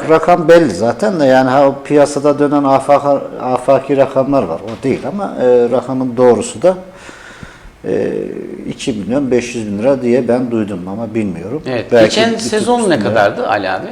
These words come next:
Speaker 1: Herhalde o zaman iki milyon muydu neydi o zaman?
Speaker 2: Yani bu
Speaker 1: Onu
Speaker 2: sezon
Speaker 1: hatırlamıyorum.
Speaker 2: biraz daha, e, imkanlar
Speaker 1: E, yani
Speaker 2: zorlanmış.
Speaker 1: iki milyon beş yüz lira, e, tabii doğrudur ama kesin bilmiyorum. Yani belki çıkacaklar o zaman, e, üç milyon diyecekler.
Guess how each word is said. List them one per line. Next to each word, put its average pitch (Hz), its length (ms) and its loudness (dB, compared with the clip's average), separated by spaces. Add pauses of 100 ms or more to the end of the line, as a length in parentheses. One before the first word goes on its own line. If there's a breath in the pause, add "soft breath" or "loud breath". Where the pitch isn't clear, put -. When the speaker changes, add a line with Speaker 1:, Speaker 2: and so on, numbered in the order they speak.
(400)
Speaker 1:
Herhalde 127 300 2
o 127 60 2
zaman 120 260 0
iki 117 200 -4
milyon 113 280 0
muydu 95 260 -4
neydi 98 260 -6
o - 20 -12
zaman? 92 220 -14 (340)
Speaker 2:
Yani 123 220 -2
bu 160 40 -2
Speaker 1:
Onu - 60 -6
Speaker 2:
sezon 143 220 0 (100)
Speaker 1:
hatırlamıyorum. 170 80 2
Speaker 2:
biraz 127 300 4
daha, 147 440 4 (480)
e, - 40 -4
imkanlar 175 380 4
Speaker 1:
E, - 40 8
yani 165 140 6
Speaker 2:
zorlanmış. 156 280 6
Speaker 1:
iki 180 80 2
milyon 175 280 4
beş 175 280 4
yüz 123 60 -2
lira, 143 160 6
e, 143 1040 6
tabii 165 380 4
doğrudur 139 420 2
ama 190 380 2 (920)
kesin 147 380 -2
bilmiyorum. 113 440 0
Yani 110 260 -4
belki 120 320 4
çıkacaklar 120 520 -2
o 117 80 0
zaman, 110 300 -2
e, 107 880 -10
üç - 200 -10
milyon 117 320 -2
diyecekler. 87 640 -8